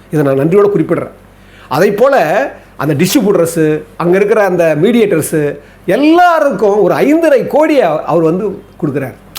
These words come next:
நான் இதைத்தான் கருணைன்னு சொல்றேன். க-, கொஞ்சம் கொஞ்சமா இப்படி தான் இன்னைக்கும் பாருங்க, அந்த அகரம் ஃபவுண்டேஷன்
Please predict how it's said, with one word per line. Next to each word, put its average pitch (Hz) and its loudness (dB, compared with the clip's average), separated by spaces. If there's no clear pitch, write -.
நான் 185 0
இதைத்தான் 285 0
கருணைன்னு 277 0
சொல்றேன். - -2
க-, - -10
கொஞ்சம் 320 0
கொஞ்சமா 330 2
இப்படி 277 0
தான் 254 0
இன்னைக்கும் 214 0
பாருங்க, 202 0
அந்த 156 -2
அகரம் 208 0
ஃபவுண்டேஷன் 196 0